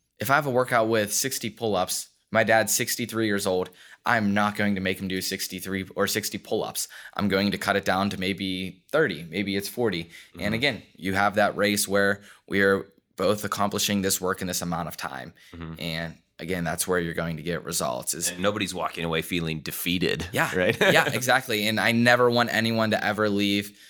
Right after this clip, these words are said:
Speaker 1: the gym feeling defeated. If you're doing that, then that's on me that I need to change something for you.
Speaker 2: Mm. Do,
Speaker 1: Uh,
Speaker 2: hmm. Do you feel like that's getting easier to dial back from that mindset in, in CrossFit? Because, uh, I mean, it's, it's,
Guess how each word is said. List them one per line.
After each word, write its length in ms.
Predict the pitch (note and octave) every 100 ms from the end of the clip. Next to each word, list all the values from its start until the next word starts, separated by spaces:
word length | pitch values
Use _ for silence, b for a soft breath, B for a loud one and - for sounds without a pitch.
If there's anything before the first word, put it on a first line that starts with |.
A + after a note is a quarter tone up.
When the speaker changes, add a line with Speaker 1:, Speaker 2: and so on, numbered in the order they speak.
| B B
Speaker 1:
the 100 | G#2
gym 640 | F#2 F#2+ G2 G2+ G2 - B B
feeling 400 | - A2+ A#2 G#2+
defeated. 440 | F2+ D2+ D2+ D#2
If 120 | F2 G#2
you're 100 | A2
doing 300 | A2 A2 G2+
that, 320 | G2+ G2 F2+
then 240 | G2 F#2+ F#2+ B B B _ -
that's 260 | G2 G2+
on 220 | F#2+ F2+ F#2
me 180 | F#2
that 220 | F2+ F2 -
I 80 | G2
need 180 | G2
to 60 | F2+
change 300 | - F#2 F2+
something 340 | - F2 F2+ E2+
for 160 | E2
you. 320 | E2 D2 C2 - -
Speaker 2:
Mm. 120 | E2+
Do, 40 | D#2 E2+ _
Speaker 1:
Uh, 340 | - F#2 E2+ D#2
Speaker 2:
hmm. 220 | G2+ E2+ E2+ _ _
Do 80 | A2+
you 40 |
feel 140 | A2 B2
like 160 | A#2+
that's 340 | B2 - - - _ _ _ _ _ _
getting 260 | B2 B2+ G#2+
easier 500 | - A2 A2+ A#2+ C3
to 100 | B2
dial 260 | A#2 A2 A#2+
back 260 | G#2+ A#2
from 340 | - C3+ C#3 B2+
that 300 | B2 - -
mindset 440 | A#2+ A#2+ - B2+
in, 240 | - A#2+ -
in 160 | A#2
CrossFit? 480 | A#2 A#2+ B2 C3+ D#3
Because, 420 | A2+ A2+ G2+ -
uh, 380 | - F#2 D#2 F2+ -
I 60 |
mean, 180 | G2+ G2
it's, 240 | G2+ - -
it's, 400 | - - -